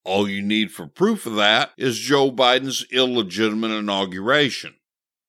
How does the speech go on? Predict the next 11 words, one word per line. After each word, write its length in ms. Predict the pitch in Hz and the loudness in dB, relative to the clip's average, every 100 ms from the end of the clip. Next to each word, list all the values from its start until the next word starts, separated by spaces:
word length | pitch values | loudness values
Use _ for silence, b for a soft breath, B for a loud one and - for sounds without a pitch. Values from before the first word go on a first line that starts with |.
| _ | _
After 380 | - 117 107 135 | 0 0 0 2
all, 240 | 160 151 95 | 4 4 2
if 160 | 90 | -4
you 200 | 120 139 | -2 2
have 200 | 139 135 - | 2 2 -2
to 100 | 127 | 0
lock 360 | 139 156 139 | 2 2 0
down 420 | 143 156 143 139 - | 2 2 2 -4 -6
an 200 | 104 104 | -4 -2
entire 640 | 95 80 - 139 180 185 | -2 -6 -2 2 4 2
city 540 | 143 - 160 101 85 | -2 -2 0 0 -2